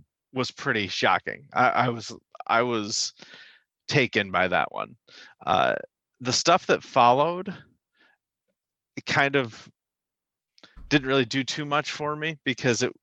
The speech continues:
it was like, "Well, yeah, okay, naturally, of course, yes, yeah, okay." Um, but then I, then I thought about it some more, and it's like, you know, the fact that her mother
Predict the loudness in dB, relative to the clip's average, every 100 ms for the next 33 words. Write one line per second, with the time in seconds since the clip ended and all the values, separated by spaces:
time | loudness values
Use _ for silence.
0 | _ -4 -4 0 0 0 2 2 2 -2
1 | 0 0 -2 -8 -4 2 2 0 -8 _
2 | -4 -2 -2 -4 -4 -6 -8 -18 -10 -6
3 | -4 -6 -12 -4 -2 -2 -8 -12 -18 -20
4 | -20 -20 -20 _ _ -4 0 0 -2 -8
5 | -12 -4 -2 -2 -6 -20 -16 -14 -6 2
6 | 6 6 6 2 4 4 2 0 2 2
7 | 4 2 4 2 4 2 2 -4 -2 0
8 | 2 0 0 -2 -2 -2 0 0 -4 _
9 | -20 _ _ _ _ -8 0 0 2 2
10 | 4 2 2 0 2 0 -2